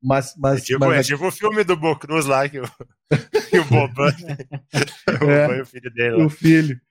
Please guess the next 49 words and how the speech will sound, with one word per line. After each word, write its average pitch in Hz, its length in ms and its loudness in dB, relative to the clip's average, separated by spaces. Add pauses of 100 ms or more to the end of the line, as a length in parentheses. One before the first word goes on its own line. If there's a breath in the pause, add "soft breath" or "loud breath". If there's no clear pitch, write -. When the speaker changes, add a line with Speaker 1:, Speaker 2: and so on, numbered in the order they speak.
(120)
Speaker 1:
É, 165 100 4
não, 196 160 2
mas, 139 300 -2
mas 143 220 -2
assim, 143 420 -4 (640)
a... 110 520 -4 (320)
não 131 240 2
nessa 196 240 0
final, 185 380 2
nessa 120 160 -6
final 127 220 -4
até 185 180 -2
não, 170 160 2
mas 143 140 0
naquela 143 380 0
outra, 156 400 0
velho, 110 300 -4
que 131 60 0
ele 123 80 2
teve 139 200 0
que 147 120 -2
jogar, 127 300 2
que 131 100 -4
eles 127 120 -4
perderam 127 360 0
pro 127 140 0
Raptors, 135 560 -2 (760)
ali 135 280 2
ele 156 160 4
envelheceu, 151 840 2
naquela 139 360 0
final 135 280 0
ele 131 100 0
<laughs> 117 60 -6
envelheceu 139 420 0
uns 143 120 2
dez 143 280 4
anos, 120 220 2
coitado. 107 380 -6 (560 loud breath)
Ele 143 140 8
Speaker 2:
É. - 20 2
Speaker 1:
saiu 151 400 2
todo 170 400 2
estourado 160 600 2
naquela 147 320 0
final, 139 520 -2
era, 135 200 -4
era 143 220 4
bandagem, 160 800 0